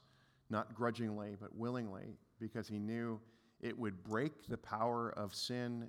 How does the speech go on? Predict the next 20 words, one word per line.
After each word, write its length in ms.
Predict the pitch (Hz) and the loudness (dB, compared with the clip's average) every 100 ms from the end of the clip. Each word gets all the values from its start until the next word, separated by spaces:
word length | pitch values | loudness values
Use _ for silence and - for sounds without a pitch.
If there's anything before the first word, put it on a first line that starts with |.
| - | -6
and 200 | 101 95 | -4 0
darkness 480 | 107 110 113 107 - | 2 2 0 -4 -2
over 240 | 117 113 117 | -2 0 0
our 140 | 110 | 0
lives 640 | 104 95 - - 110 - - _ _ _ _ _ _ _ - | 0 -2 -4 -6 -12 -18 -20 _ _ _ _ _ _ _ -2
and 180 | 113 98 | 2 2
bring 400 | 113 131 135 131 | 4 4 4 4
about 420 | 120 107 110 117 107 | 4 6 6 6 -2
the 60 | |
possibility 840 | - - 123 - 107 110 113 113 98 | -4 -2 -2 -2 -2 0 0 0 0
of 120 | 95 - - _ _ _ _ _ _ | -4 -10 -20 _ _ _ _ _ _
forgiveness 880 | - 104 110 107 107 98 - - - - - | -2 0 4 4 4 0 2 2 0 -12 -10
and 120 | 95 | -8
freedom 540 | - 123 113 104 110 101 - - | -4 0 2 2 -2 -8 -12 -6
and 240 | 110 120 | -4 -4
joy 480 | - 113 113 110 110 110 | -2 2 4 2 0 -2
and 120 | 101 | 0
new 180 | 107 113 | 2 2
life. 380 | 117 104 107 104 - - _ _ _ _ _ _ _ _ _ _ - | 2 0 -2 -4 -14 -20 _ _ _ _ _ _ _ _ _ _ -6
Uh, 140 | 104 | -4